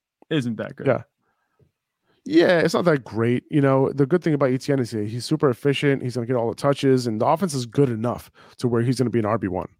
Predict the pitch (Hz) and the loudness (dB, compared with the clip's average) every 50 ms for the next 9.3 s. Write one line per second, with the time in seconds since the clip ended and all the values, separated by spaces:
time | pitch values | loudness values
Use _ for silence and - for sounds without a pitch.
0 | _ _ _ - - - - - - 143 139 127 135 127 143 135 135 - 135 135 | _ _ _ -20 -12 -2 -2 -2 0 0 -2 -4 -2 -4 -4 -4 -2 -2 -4 0
1 | - 160 151 143 135 139 143 127 117 110 - - 113 120 131 131 127 123 131 143 | 2 2 4 4 4 4 2 2 0 -4 -8 -10 -4 -2 0 0 2 2 0 0
2 | 139 139 - 131 120 113 120 117 117 - 117 113 107 101 _ - 127 123 117 - | 0 -2 -2 -4 0 0 0 0 0 -2 -4 -4 -4 -6 _ -2 -2 -2 -2 -4
3 | 127 104 - 110 104 - 113 104 95 - 113 104 90 90 - 107 101 - 104 104 | -6 -6 -6 -6 -6 -6 -8 -10 -6 -4 -6 -6 -6 -8 -12 -12 -10 -10 -10 -10
4 | 98 104 _ _ _ _ - 143 - - - - 143 139 - - 208 - - - | -10 -12 _ _ _ _ -2 -2 -2 -4 -6 -2 -2 -2 2 2 2 2 2 -10
5 | - - 135 131 135 160 143 127 143 139 135 139 139 135 135 139 135 139 123 117 | -4 0 2 4 6 6 6 4 4 2 4 2 2 2 4 2 2 2 2 0
6 | 113 123 143 151 143 147 160 151 151 131 147 - 120 139 202 202 165 - 208 196 | 0 2 2 4 4 6 6 4 4 4 4 2 4 4 4 4 4 2 2 2
7 | 185 165 147 156 185 147 147 170 165 156 151 143 147 147 139 135 151 147 147 131 | 2 0 0 0 2 2 4 4 4 2 2 2 0 0 0 0 0 0 0 0
8 | 127 120 - _ - 147 135 135 - 156 147 135 135 120 123 113 - 113 107 101 | -2 -6 -10 _ -6 -6 -6 -2 -2 -2 -2 -2 -4 -6 -6 -8 -6 -6 -6 -6
9 | 95 - 95 90 - _ | -8 -10 -12 -14 -16 _